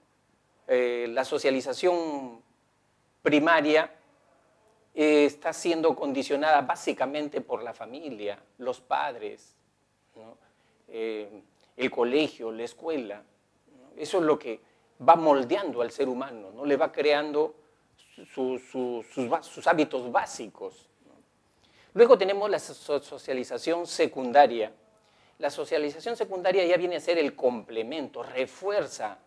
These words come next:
eh, las conductas, el comportamiento en, en torno a valores, ¿no?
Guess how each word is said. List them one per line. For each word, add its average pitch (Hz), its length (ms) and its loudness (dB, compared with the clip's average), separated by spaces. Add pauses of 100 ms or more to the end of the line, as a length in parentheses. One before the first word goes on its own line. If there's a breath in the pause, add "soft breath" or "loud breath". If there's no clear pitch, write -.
(440)
eh, 110 520 -2 (580)
las 120 300 0
conductas, 127 580 0
el 117 80 -4
comportamiento 123 1080 -2 (320 soft breath)
en, 127 420 -4
en 123 220 -2
torno 156 260 4
a 120 60 6
valores, 117 760 4 (240)
¿no? 117 200 -14